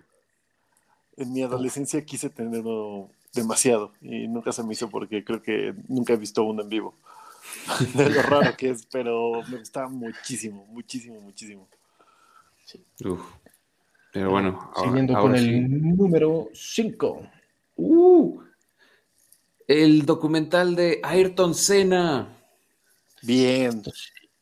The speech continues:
Speaker 2: Totalmente
Speaker 1: Muy bien.
Speaker 2: una película de coches, sobre coches, en coches, y alrededor y dentro y fuera de los coches.
Speaker 1: Y es
Speaker 2: Eh,
Speaker 1: documental, o sea, bueno,
Speaker 2: y es
Speaker 1: pero
Speaker 2: un documental,
Speaker 1: además
Speaker 2: sí.
Speaker 1: de docu-, o sea, de,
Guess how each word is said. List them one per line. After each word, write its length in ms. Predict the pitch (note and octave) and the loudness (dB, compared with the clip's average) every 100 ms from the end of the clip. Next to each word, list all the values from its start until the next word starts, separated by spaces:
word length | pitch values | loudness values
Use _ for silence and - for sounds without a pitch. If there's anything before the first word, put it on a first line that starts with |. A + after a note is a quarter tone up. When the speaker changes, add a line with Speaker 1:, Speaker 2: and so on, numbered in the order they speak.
| _ - | _ -10
Speaker 2:
Totalmente 400 | B2+ C#3+ D3 A#2+ | -4 2 2 4
Speaker 1:
Muy 60 | A#2 G#2+ | 2 2
bien. 40 | |
Speaker 2:
una 140 | B2 B2 | 0 0
película 640 | B2 B2 C3+ A#2+ A#2+ A#2+ - | 0 0 4 2 2 -2 -10
de 380 | C3+ A#2 F3 - | -10 0 0 2
coches, 440 | C3 C3+ B2+ - | -2 0 -4 -2
sobre 280 | B2+ B2 A#2+ | -2 0 -2
coches, 500 | A#2+ - A#2 A2+ - | -4 -4 -6 -6 -8
en 260 | B2+ B2+ B2 | -2 -2 -2
coches, 560 | B2 B2 A#2+ A2+ - | -4 -2 -2 -2 -8
y 360 | - E2 D2+ - | -10 -8 -8 -10
alrededor 920 | - D#2+ A#2+ B2 A#2+ A#2 B2 B2+ B2 | -8 -6 -2 0 2 4 4 2 2
y 160 | A2+ A2+ | 0 0
dentro 380 | A#2 A#2+ A#2 A2 | 0 0 0 -2
y 40 | |
fuera 280 | - C3 C3+ | 0 2 2
de 60 | |
los 140 | B2 A#2 | -2 -4
coches. 480 | D3+ - A#3 - _ - _ - - - | -6 -4 -8 -8 _ -20 _ -20 -20 -2
Speaker 1:
Y 120 | B2+ | 2
es 140 | C#3 | 2
Speaker 2:
Eh, 20 | C3+ | 0
Speaker 1:
documental, 800 | A#2+ A#2 A2 G#2 E3 C#3+ G#2+ | -2 0 0 2 2 2 2
o 100 | G#2+ | 0
sea, 180 | A2 C3 | 4 2
bueno, 300 | B2+ C#3+ C#3+ B2+ | 2 0 0 -2
Speaker 2:
y 100 | C3+ | 0
es 60 | |
Speaker 1:
pero 120 | A#2 C#3 | -2 -2
Speaker 2:
un 100 | C3 | -6
documental, 600 | B2 A#2 G#2 - - - | -4 -6 -6 -8 -12 -8
Speaker 1:
además 380 | - C#3 D3+ D#3+ | -2 -2 -2 -4
Speaker 2:
sí. 100 | E3+ | -4
Speaker 1:
de 60 | E3+ C#3 - | -6 -8 -12
docu-, 460 | B2+ - B2+ B2 | -12 -10 -12 -12
o 60 | A2+ | -10
sea, 180 | C3 B2+ | -6 -6
de, 280 | A#2+ A#2+ | -4 -6